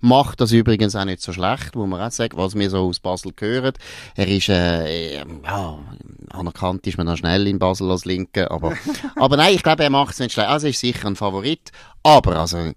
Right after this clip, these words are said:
genauso ein Favorit, wenn nicht der grössere Favorit, weil er eher wird gewählt werden,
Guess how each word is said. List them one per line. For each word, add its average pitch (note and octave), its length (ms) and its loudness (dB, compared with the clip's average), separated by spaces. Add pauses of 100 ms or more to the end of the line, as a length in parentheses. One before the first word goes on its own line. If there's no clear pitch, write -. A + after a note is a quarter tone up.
genauso F#2 440 -4
ein F#2 80 -4
Favorit, F2 520 -4
wenn F2 160 -2
nicht E2+ 220 -8
der F2+ 60 -12
grössere A#2 480 -4
Favorit, A2 540 -6
weil F2+ 160 -4
er - 120 -8
eher G2 380 -2
wird F2+ 260 -2
gewählt F#2+ 440 -4
werden, G2+ 360 0